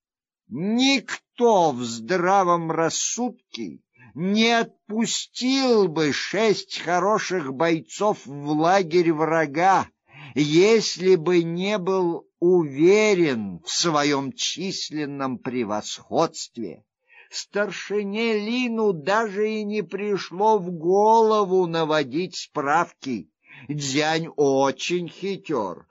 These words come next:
но и он не усомнился в том, что в город вошло войско.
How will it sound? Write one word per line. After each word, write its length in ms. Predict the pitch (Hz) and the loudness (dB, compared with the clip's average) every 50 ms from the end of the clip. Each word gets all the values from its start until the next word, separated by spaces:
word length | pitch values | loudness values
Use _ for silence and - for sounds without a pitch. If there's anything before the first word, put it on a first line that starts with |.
| _ - - | _ -18 -10
но 340 | - 196 202 214 214 226 240 | -4 0 2 4 6 6 6
и 200 | 254 269 277 277 | 4 4 2 2
он 580 | 262 240 214 220 240 247 247 247 220 220 220 220 | 4 4 6 6 6 6 4 4 0 -2 -2 0
не 160 | 233 240 240 | 2 2 2
усомнился 1160 | 233 233 226 - - - 214 202 180 165 160 156 147 147 165 202 233 240 - - - 226 214 | 2 0 0 -2 -2 0 0 0 0 0 -2 -6 -6 -4 -2 -2 -2 -2 -4 -6 -4 -4 -4
в 80 | - - | -4 -6
том, 340 | _ _ - 180 170 147 127 | _ _ 0 2 2 2 0
что 320 | - - - - 147 143 131 | -4 -10 -6 -2 -2 -2 -2
в 120 | 117 117 | -4 -8
город 720 | 113 101 110 143 190 226 247 247 220 175 135 117 104 - - | -6 -2 0 2 4 6 6 4 4 2 -2 -4 -4 -8 -8
вошло 680 | 120 143 147 127 - - - - 104 110 143 175 180 | -4 -2 -2 -2 -2 -4 -8 -8 -4 0 2 2 2
войско. 880 | 131 98 107 151 214 226 226 185 - - - - - - 120 85 69 | 0 0 0 2 2 2 2 -2 -4 -10 -10 -8 -4 -4 -4 -4 -6